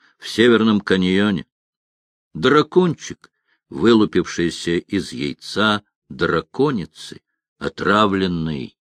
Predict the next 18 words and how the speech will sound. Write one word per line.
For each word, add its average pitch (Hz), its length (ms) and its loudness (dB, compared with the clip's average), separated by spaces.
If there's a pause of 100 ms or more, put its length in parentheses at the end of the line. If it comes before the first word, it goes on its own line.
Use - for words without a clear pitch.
(180)
козаедом». 69 760 -8 (1600)
Дракончик, 120 880 2
спотыкаясь 123 960 0 (220)
и 120 100 4
елозя 123 720 8
по 127 140 4
земле 117 420 6 (260)
выпуклым 87 800 2
животиком, 131 600 2 (240)
неуверенно 120 640 8
подбежал 104 560 2
к - 120 -14
телеге, 117 500 4 (340)
пискнул, 151 600 0 (400)
встал 131 560 2
столбиком, 135 840 2
растопырив 123 680 0
крылышки, 127 640 -2